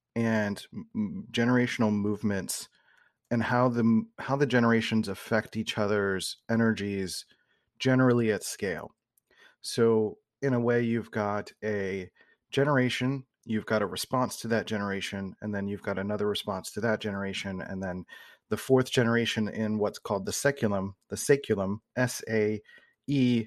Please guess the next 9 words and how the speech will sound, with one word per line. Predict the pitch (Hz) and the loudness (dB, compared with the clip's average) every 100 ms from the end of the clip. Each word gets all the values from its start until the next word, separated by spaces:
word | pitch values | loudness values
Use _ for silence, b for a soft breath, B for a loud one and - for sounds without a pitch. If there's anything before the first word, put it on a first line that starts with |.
| - - | -6 -10
C | - 143 | -6 -2
U | 139 113 113 110 | 2 4 4 4
L | 110 104 | 2 0
U | 104 95 | -2 -2
M. | 107 92 - _ - - | -2 -2 -6 _ -16 -12
The | |
saeculum | - 139 139 127 113 98 | 2 4 6 4 4 2
is | 107 104 - b b b | -2 -4 -8 b b b
the | b | b